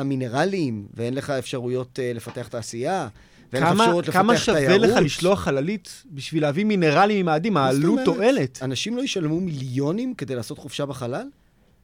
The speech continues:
Speaker 1: כמה אנשים בכדור הארץ יכולים לעשות,
Speaker 2: מה,
Speaker 1: לשלם
Speaker 2: לשבת בהלפקת בועה ב-, ב-, במאדים? ב-, ב-, ב-, לא, נראה לי שלא.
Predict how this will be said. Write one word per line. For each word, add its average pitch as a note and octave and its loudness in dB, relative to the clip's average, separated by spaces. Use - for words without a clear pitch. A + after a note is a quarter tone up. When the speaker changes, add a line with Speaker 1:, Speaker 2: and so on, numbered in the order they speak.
Speaker 1:
כמה B3 0
אנשים A3+ -4
בכדור D3 -2
הארץ A#2+ -4
יכולים C#3+ -2
לעשות, F3+ -4
Speaker 2:
מה, A3+ 6
Speaker 1:
לשלם D3+ 8
Speaker 2:
לשבת B3 4
בהלפקת G#3+ 2
בועה F#3+ 2
ב-, G3+ 0
ב-, D3 0
במאדים? C#3+ 2
ב-, E3 -6
ב-, D3 -2
ב-, F#3 -6
לא, G#3+ 4
נראה D3 2
לי A3 0
שלא. A3+ 0